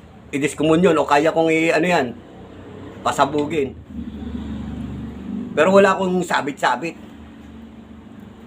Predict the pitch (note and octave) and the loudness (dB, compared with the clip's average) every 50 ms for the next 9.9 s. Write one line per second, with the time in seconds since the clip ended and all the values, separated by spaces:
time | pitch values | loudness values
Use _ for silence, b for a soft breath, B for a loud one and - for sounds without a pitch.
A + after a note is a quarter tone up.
0 | - - - - - - - - - - - - - - - - - - G3 G#3 | -20 -20 -20 -20 -20 -20 -20 -20 -18 -18 -20 -20 -20 -20 -20 -14 2 6 8 10
1 | A3 A3+ G#3+ A3+ A3 A3+ G#3 G#3 G3+ G#3 A3 G#3+ G3 F#3+ F#3+ G#3 G3+ G3+ F#3 E3+ | 10 8 8 8 6 6 6 8 8 8 8 8 6 6 6 4 4 4 0 0
2 | E3 D3 E3+ E3 D#3+ E3+ D#3 E3+ E3 E3 E3 D#3+ D3 D#3 - D#3+ C#3 A#2+ C#3+ C#3 | 0 0 0 0 0 2 4 4 4 4 4 4 4 4 4 2 4 2 2 4
3 | C#3+ D3 C#3 F3 D#3 D3 D3 D3+ D3 C#3 C3+ D3 D3 C#3+ C#3+ B2+ A#2+ C3 D3 F#3 | 4 2 0 -2 -2 2 4 4 4 4 4 4 4 4 2 2 2 0 -2 -2
4 | - - _ _ - _ - _ _ _ - _ b b b b b b b b | -4 -12 _ _ -20 _ -20 _ _ _ -20 _ b b b b b b b b
5 | b - G3 G#3 G#3+ G#3 G3+ G3+ F#3 G#3 G3+ G3 G3+ G3+ G3+ G3+ G3 G3 G3 F3+ | b 0 2 4 4 4 4 4 4 4 4 6 4 6 6 4 2 2 -2 -6
6 | F3+ - E3+ E3+ E3+ - D#3+ D#3+ F3 F3+ F3 D#3 D3+ - _ _ _ _ _ _ | -6 -6 -6 -6 -4 -4 -4 -6 -6 -10 -12 -14 -18 -20 _ _ _ _ _ _
7 | - - - _ _ _ _ - - - - _ - - _ _ _ _ _ _ | -20 -20 -20 _ _ _ _ -20 -20 -20 -20 _ -20 -20 _ _ _ _ _ _
8 | _ _ _ b b b b b b b b b - F3 F3+ G#3 G#3+ G#3 G#3+ G#3+ | _ _ _ b b b b b b b b b -2 6 8 8 8 8 6 6
9 | G#3 G3 G#3 G#3 G3+ G#3 G3+ G3+ F3+ E3 - F#3 F3+ F3+ F3 F#3 F#3 D#3+ | 6 6 4 6 6 6 6 6 4 4 0 -2 -2 0 0 0 -2 -2